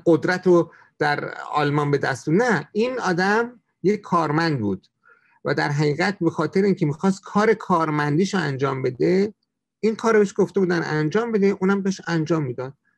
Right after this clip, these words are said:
به اصطلاح عمل به وظیفه‌اش می‌کرد، عمل به وظیفه اداریش می‌کرد. و بعد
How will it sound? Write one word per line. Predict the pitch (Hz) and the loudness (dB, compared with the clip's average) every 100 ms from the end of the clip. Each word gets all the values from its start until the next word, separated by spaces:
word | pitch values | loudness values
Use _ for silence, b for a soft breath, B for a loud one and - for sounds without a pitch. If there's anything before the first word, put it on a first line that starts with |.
| _ - | _ 0
به | 151 | 2
اصطلاح | 147 160 185 - _ - - - - | 2 0 0 -2 _ -16 -14 -16 -10
عمل | 113 127 151 185 | -6 -2 0 2
به | 185 | 2
وظیفه‌اش | 165 143 127 117 156 135 - | 2 -2 -4 -6 -6 -6 -6
می‌کرد، | 104 107 104 - _ _ _ | -6 -4 -6 -10 _ _ _
عمل | 135 151 | -2 2
به | 165 | 4
وظیفه | 151 127 123 165 139 | 2 0 2 4 4
اداریش | 123 110 113 107 - | 2 2 0 -4 -8
می‌کرد. | 95 87 95 _ _ _ b b b b - | -12 -12 -14 _ _ _ b b b b -4
و | 180 | 0
بعد | 254 330 | 0 -2